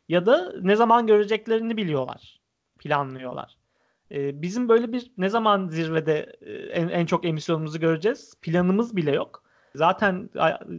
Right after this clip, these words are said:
bizim bu katkı niyetimiz evlere şenlik, e, vesaire. Burada yani Türkiye'nin tamam tarihsel sorumluluğu yok, iklimi biz değiştirmedik diyelim hadi. E, yani şimdi bir, bir şey yapmayalım, duralım o zaman yani.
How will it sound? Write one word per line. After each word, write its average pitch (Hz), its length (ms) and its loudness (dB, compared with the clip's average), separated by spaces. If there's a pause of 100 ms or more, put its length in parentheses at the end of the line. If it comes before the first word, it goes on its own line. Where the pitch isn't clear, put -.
(280)
bizim 156 440 -8
bu - 60 -18
katkı 156 420 -2
niyetimiz 160 400 -6
evlere 143 380 0
şenlik, 139 600 -6 (480)
e, 139 300 -2
vesaire. 165 680 2
Burada 214 540 0 (360)
yani 143 160 -6
Türkiye'nin 226 500 -2
tamam 220 340 0
tarihsel 208 480 2
sorumluluğu 208 540 0
yok, 208 300 0
iklimi 196 440 -6
biz 190 320 -8
değiştirmedik 190 760 0 (120)
diyelim 139 300 -2
hadi. 147 320 -4 (520)
E, 190 60 6
yani 202 540 4
şimdi 214 380 -8
bir, 190 420 -8
bir - 40 -18
şey 254 120 2
yapmayalım, 208 440 2
duralım 196 340 2
o 135 60 -8
zaman 127 280 -14
yani. - 260 -20